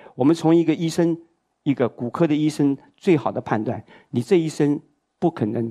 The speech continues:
行走正常。”弟兄姐妹，我当时听了，我说：“Doctor, I don't want to be crippled，我不要白脚。”他讲：“I'm sorry,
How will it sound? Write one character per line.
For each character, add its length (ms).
行 300
走 200
正 160
常。” 220
弟 100
兄 140
姐 140
妹， 200
我 100
当 160
时 120
听 160
了， 200
我 80
说： 200
“Doctor, 480
I 180
don't 260
want 180
to 80
be 160
crippled， 580
我 120
不 220
要 240
白 240
脚。” 460
他 100
讲： 260
“I'm 120
sorry, 400